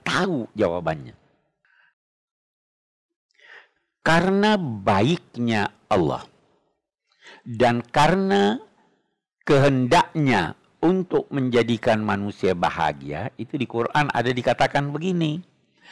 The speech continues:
bahwa ini manusia, ada sudah yang menyimpang.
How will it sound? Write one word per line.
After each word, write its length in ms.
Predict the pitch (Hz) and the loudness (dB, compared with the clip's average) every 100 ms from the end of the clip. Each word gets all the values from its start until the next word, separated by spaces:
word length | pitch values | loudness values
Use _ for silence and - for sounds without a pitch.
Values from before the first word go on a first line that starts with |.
| - - | -20 -12
bahwa 240 | 147 156 - | -8 -4 -2
ini 240 | 180 196 | 0 0
manusia, 960 | 170 123 120 117 - - 78 71 76 107 _ _ _ _ _ _ _ - | 2 0 0 -4 -6 -8 -6 -6 -10 -14 _ _ _ _ _ _ _ -4
ada 240 | 143 165 | 0 2
sudah 320 | 180 156 135 | 0 2 4
yang 160 | 127 117 117 | 4 2 0
menyimpang. 720 | 123 135 131 110 92 82 | 0 0 -2 -2 -2 -4